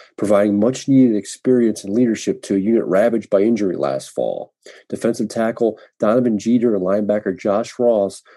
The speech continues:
are both planning to return to the Wolverines for the twenty twenty-one season, utilizing an extra year of eligibility provided by the covid nineteen abbreviated schedule this past fall. While neither player has publicly announced their decision,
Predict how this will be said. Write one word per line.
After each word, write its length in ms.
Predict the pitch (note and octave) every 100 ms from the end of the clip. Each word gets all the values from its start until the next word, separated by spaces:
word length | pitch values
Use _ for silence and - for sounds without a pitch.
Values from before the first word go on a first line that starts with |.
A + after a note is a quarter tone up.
| _ -
are 80 | G2+
both 240 | A#2+ A#2
planning 300 | - G#2+ A2+
to 40 | G#2
return 340 | F#2+ - B2
to 60 | G#2
the 60 |
Wolverines 480 | G2 G2 F#2+ F2+ F2
for 180 | - F2
the 60 |
twenty 300 | - - F#2
twenty-one 440 | E2 F#2 F2 E2+ E2
season, 440 | - F#2 F#2+ G#2+ _ - _ _ -
utilizing 540 | A2+ G#2+ G2+ G2+ G2
an 80 | -
extra 320 | G2+ - A2
year 80 | G#2+
of 60 |
eligibility 680 | G#2 F#2+ F2+ F2+ A#2 A#2 G2
provided 420 | G2 F2+ F#2 G2
by 120 | F#2+ F#2
the 100 | F2+
covid 300 | - G2 F#2+
nineteen 520 | F#2+ F#2+ - A2+ G2+
abbreviated 640 | - A2 G#2+ G2+ G2 F2
schedule 460 | - - B2 - -
this 140 | -
past 360 | - - - -
fall. 300 | B1 A#1 - _ _ _ _ -
While 100 | G#2+
neither 240 | A#2 A#2
player 300 | - - A#2
has 80 | G#2
publicly 420 | - A2 A#2 -
announced 420 | F#2+ F#2+ C3+ C3+ A#2
their 80 |
decision, 600 | F2+ E2+ - E2+ F2 F#2